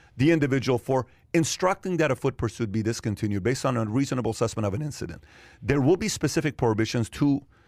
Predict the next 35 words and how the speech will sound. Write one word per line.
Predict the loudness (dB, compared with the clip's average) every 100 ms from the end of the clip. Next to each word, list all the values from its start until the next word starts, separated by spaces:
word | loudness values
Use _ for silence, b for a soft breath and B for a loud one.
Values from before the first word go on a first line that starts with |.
| b 0
uh, | 0 2
uh, | 2 2 0
foot | 0 0 2
pursuit. | 0 0 -2 0
C | 0
B | 0
T | 0 0
will | 2 2
not | 2 2 0 -2
pursue | -2 0 0 0
for | 0 0 2
an | 0
offense | -2 0 0 0
is | -2
less | 0 0
than | 0 -4
a | -4
Class | -2 0 0
A | 0
misdemeanor. | -2 -2 -6 -6 -8 -12 b b b b
Traffic | 0 2 2 0
offenses | 0 0 0
do | 0 2
not | 2 2
disregard, | 0 -2 -2 0 2 2 0
endanger | 0 2 0 2 0
the | 0
safety | -2 -2 -2 0
of | 0
others. | 0 -2 -8 -12 b b b
If | -2 0
the | 2
immediate | 4 2 2 0 0 -2
need | 0 4 4 2 -2
to | -4